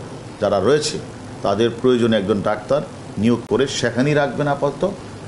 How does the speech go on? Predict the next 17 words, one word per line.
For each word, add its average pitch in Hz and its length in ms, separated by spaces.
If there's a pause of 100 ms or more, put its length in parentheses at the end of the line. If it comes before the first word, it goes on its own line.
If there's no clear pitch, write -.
তারপরে 160 580 (540)
আমরা, 101 420 (320)
আহ, 92 460
অন্য 113 260
চিন্তা 98 220
ভাবনা 90 200
হয়তো 85 220
করব। 120 160 (160)
না, 180 60
আমরা 165 520 (640)
যে 127 140
সকল 180 480
তথ্য, 123 540
আহ, - 800
তার 107 140
বিরুদ্ধে 113 400
অভিযোগ 117 440